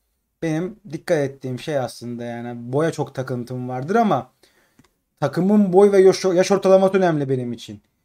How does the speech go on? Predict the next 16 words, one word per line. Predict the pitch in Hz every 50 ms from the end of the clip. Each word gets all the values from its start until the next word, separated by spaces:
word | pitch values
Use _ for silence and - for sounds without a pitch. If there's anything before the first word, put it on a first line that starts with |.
| _ _ _ _ _ _
Yaş | 120 127 190 208 196
için | 208 185 - 214 240 240 233 - - _ _ _ _ _ _ _ _ _ _
ele | 170 170 185 202
aldığım | 202 190 190 185 170 160 160 160 156 180
veriler | 208 190 185 185 208 233 247 - - _ _ _ _ _ _ _
maaşına | 131 139 165 196 214 220 214 214 208 208 214 202
bakarım | 175 156 151 - 170 190 233 240 233 233
ve | 240 220
sürdürülebilirliğine | 226 - 220 220 220 220 220 208 220 214 226 226 226 226 220 226 220 185
bakarım. | 151 - - 120 110 101 - _ _ _ _ _ _ _ _ _ _ _ _ _
Boy | 147 143 143 175 226 247 233
için | 208 - 185 185 180
ise | 175 170 170 - 240 254 233 214 233
kısa | - - - 208 214
olacaksa | 214 214 202 202 214 190 - - - 143 143
da | 185 226 220 -